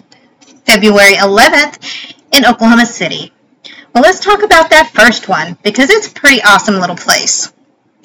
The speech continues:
So on February ninth, we will be at the Gifted Cannabis Company from three P M to seven P M. They are located at one oh nine five two Suite B, Northwest Expressway in Yukon, Oklahoma.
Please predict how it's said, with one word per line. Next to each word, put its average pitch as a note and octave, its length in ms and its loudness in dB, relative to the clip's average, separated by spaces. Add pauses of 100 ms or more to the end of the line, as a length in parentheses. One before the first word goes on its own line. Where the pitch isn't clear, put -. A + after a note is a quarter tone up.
(420)
So A3 580 2 (180)
on G#3 300 2
February D4 520 0
ninth, A3+ 420 2 (560)
we B3 180 4
will D4+ 160 2
be D#4 180 0
at B3 140 2
the G#3+ 80 0
Gifted G#3 380 -2
Cannabis A3+ 480 0
Company G#3 420 0
from G3 220 -2
three G3+ 240 0
P A3+ 240 0
M A3+ 120 4
to A#3+ 80 -2
seven G3 320 -2
P E3+ 220 -8
M. D#3 240 -6 (640)
They A3 180 2
are D4+ 120 4
located C4 500 2
at A#3 280 2
one G3 240 2
oh C4+ 160 2
nine A#3+ 460 4 (200)
five G#3+ 340 0
two A#3+ 400 0 (280)
Suite C#4+ 420 -4
B, A3+ 380 0 (360)
Northwest A3 720 0
Expressway G3+ 800 -2
in E3+ 200 -8
Yukon, F#3 560 0
Oklahoma. F3 1040 -6